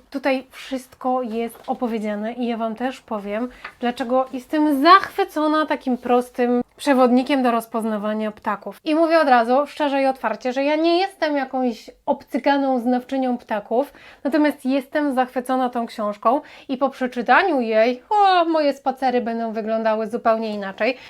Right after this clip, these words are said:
I właśnie na tym to polega, bo no nie oszukujmy się, czasami ciężko nasze dzieci wyciągnąć na spacer. Wiecie dlaczego?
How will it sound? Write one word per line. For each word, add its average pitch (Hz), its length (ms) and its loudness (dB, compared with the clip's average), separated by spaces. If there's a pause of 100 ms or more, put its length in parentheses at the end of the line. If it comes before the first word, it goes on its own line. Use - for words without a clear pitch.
(120)
I 294 60 -4
właśnie 311 240 0
na 392 60 6
tym 440 200 2
to 381 60 2
polega, 302 480 2
bo 277 220 4
no 294 140 0
nie 302 160 0
oszukujmy 302 460 -4
się, 247 140 -6
czasami 294 420 -4
ciężko 302 440 -4
nasze 262 280 -4
dzieci 240 320 -4
wyciągnąć 226 540 -6
na 233 120 -4
spacer. 226 440 -4
Wiecie 320 240 -4
dlaczego? 226 540 -2